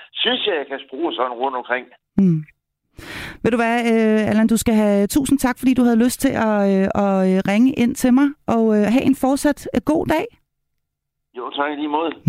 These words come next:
Speaker 2: <laughs> Tak skal du have. Og så er der altså kommet en, øh, S M S ind her. Der er kommet mange, men en af dem lyder sådan her. "Der er alt for meget forældreindblanding. Det handler jo netop ikke om vores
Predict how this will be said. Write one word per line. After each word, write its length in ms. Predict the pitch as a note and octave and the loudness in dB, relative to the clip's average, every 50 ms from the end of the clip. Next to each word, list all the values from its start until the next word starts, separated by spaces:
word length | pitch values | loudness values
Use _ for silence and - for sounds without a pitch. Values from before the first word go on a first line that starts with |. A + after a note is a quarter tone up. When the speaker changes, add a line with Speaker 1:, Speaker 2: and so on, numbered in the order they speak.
| C#3 - F#3 | 0 0 0
Speaker 2:
<laughs> 320 | D#3+ - F3+ D3 - - | 0 0 -2 -2 0 -2
Tak 140 | D#3+ C#3+ C3+ | -2 -2 -4
skal 140 | C3 - D#3+ | -4 -2 0
du 60 | D#3+ | 0
have. 160 | D#3 D#3 C#3+ - _ - - - - - - - - - | 2 0 0 -2 _ -18 -20 -16 -16 -14 -12 -12 -6 -4
Og 80 | - - | -2 -2
så 60 | C4+ | 0
er 60 | B3 | 0
der 80 | E4 F4+ | 0 0
altså 180 | D#4+ C#4 D4 C#4 | 0 0 -2 0
kommet 340 | - C#4 C#4 C#4+ D#4+ E4 - - | 0 2 4 4 4 2 2 2
en, 200 | A#3+ A#3 A#3 A#3 | 2 4 4 4
øh, 340 | A3+ A3 A3 G#3+ - G3+ G#3 | 4 2 2 2 0 0 0
S 100 | - G#3+ | 2 2
M 60 | G#3+ A3 B3 C#4 | 2 4 2 0
S 180 | - - - - - | -2 -4 -6 -4 0
ind 260 | B3 B3+ B3+ A#3+ - | 0 0 2 2 2
her. 160 | A#3 A#3 A3+ | 2 2 2
Der 80 | A3+ G#3 | 0 -2
er 60 | F#3+ | -2
kommet 320 | - - F3+ F3 E3+ E3 | 0 0 2 2 4 4
mange, 360 | E3 E3+ E3 E3 F#3+ A#3 C#4 C#4+ | 2 2 2 2 2 4 4 4
men 140 | B3+ A#3+ A3+ | 4 4 2
en 200 | A#3 A#3+ B3 B3 | 2 2 2 2
af 120 | A3 G#3 | 0 2
dem 160 | G#3 A#3 A#3+ A3+ C4 - _ - | 2 2 0 0 -2 -8 _ 0
lyder 340 | F3 E3+ F#3 E3 - G3 F#3 - - | 2 2 2 2 0 -2 -2 -4 -6
sådan 360 | - - F#3 D#3+ - - F3+ | -2 -2 -2 0 2 2 2
her. 180 | D#3 D3+ B2+ - - _ - - - - - - - - | 2 2 -2 -4 -8 _ -18 -14 -14 -14 -12 -10 -4 -2
"Der 80 | B3+ - | -2 0
er 200 | - B3+ C#4 D4 - _ _ - | 0 0 0 -2 -4 _ _ -2
alt 260 | C4+ D4+ C4+ - - | -2 -2 -2 -4 -2
for 120 | - D4 | 0 2
meget 360 | C4+ A3+ E3+ D#3+ E3 F3 F#3 F3 _ | 2 4 4 2 2 2 0 -2 _
forældreindblanding. 1080 | - - - - - D3+ - - C#3+ C#3+ - C3 B2+ C3 - C3 B2 - - B2 A#2 - - - - - - | -2 -2 0 0 0 -2 0 0 -4 -2 0 2 2 2 2 0 0 2 0 0 -2 -2 -6 -20 -12 -4 0
Det 80 | G#3+ G#3+ | 2 2
handler 240 | A#3+ B3 C#4+ D4+ | 4 4 4 4
jo 140 | C#4 C4+ A#3+ | 4 4 4
netop 340 | A3 G#3+ G#3+ G#3+ G#3+ B3 B3 - - - - | 4 4 4 4 2 0 -2 -6 -8 -4 0
ikke 340 | C4 C#4+ D4+ D#4+ - - - | 2 2 2 2 0 0 0
om 140 | A3 G#3 E3 | 0 0 2
vores 320 | E3 D#3 C#3 C3+ C#3 - | 2 2 2 0 -2 -4